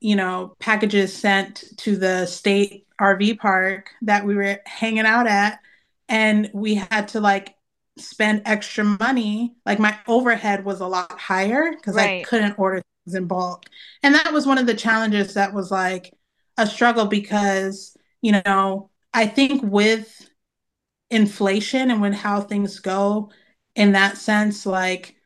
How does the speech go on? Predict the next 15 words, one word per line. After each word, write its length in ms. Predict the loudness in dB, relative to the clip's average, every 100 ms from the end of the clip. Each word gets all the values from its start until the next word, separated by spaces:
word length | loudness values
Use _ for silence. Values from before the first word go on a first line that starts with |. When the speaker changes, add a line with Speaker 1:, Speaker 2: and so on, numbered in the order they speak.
| _ _ -6
Speaker 1:
do 120 | 0
you 260 | 2 2 0
charge 440 | 0 2 2 2
the 100 | -4
people 320 | -2 -2 -2 -4
more 600 | -6 -4 -2 0 -2 -4 -12 _
or 720 | -2 0 -2 -4 -4 -6 -10 _ _
do 100 | -2
you 260 | 2 4 4
take 300 | 2 -2 -2
a 40 |
m-, 240 | -4 -4 -4
bigger 340 | 0 2 0 -4
cut? 420 | -6 -4 -2 -4 -14 _ _ _ _ _ 2
And 680 | 4 6 6 4 0 -2